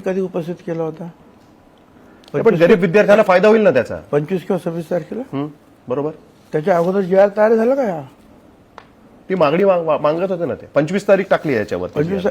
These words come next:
Speaker 1: मग त्याच्या अगोदर तर मेहनत केली असेल ना, दोन दिवस अगोदर.
Speaker 2: हं.
Speaker 1: म्हणजे अगोदर जी, जीआर तयार झाला आणि मग मागणी केली काय?
Speaker 2: काय म्हणायचंय तुम्हाला म्हणजे? म्हणजे काय म्हणायचंय काय तुम्हाला?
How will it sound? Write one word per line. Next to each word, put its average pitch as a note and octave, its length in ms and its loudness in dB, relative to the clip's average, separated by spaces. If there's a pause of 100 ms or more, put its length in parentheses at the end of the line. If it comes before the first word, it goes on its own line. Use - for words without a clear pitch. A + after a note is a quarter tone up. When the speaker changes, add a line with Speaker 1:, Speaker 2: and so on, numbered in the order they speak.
Speaker 1:
मग D#3 120 -6
त्याच्या F3+ 220 0 (120)
अगोदर G3 300 2 (100)
तर A3 80 6
मेहनत G3 300 0 (100)
केली G#3+ 140 2
असेल B3+ 220 0
ना, D#4 80 -4 (460)
दोन F3+ 180 0
दिवस F#3 160 0
अगोदर. F3 320 0
Speaker 2:
हं. G#2 460 -12
Speaker 1:
म्हणजे - 200 -2
अगोदर F#3+ 320 2
जी, F#3 240 0 (320)
जीआर G#3 320 6
तयार A3+ 240 6
झाला G3 160 8
आणि A3 80 6
मग A3+ 180 6
मागणी A3+ 340 6
केली G3+ 200 6
काय? G#3 280 4 (200)
Speaker 2:
काय D#3+ 100 2
म्हणायचंय A2 340 -2
तुम्हाला F2 280 -12
म्हणजे? F2 200 -18 (960)
म्हणजे A#2+ 140 -6
काय C#3 120 2
म्हणायचंय C#3+ 400 2
काय F#2+ 140 -4
तुम्हाला? D#2 280 -18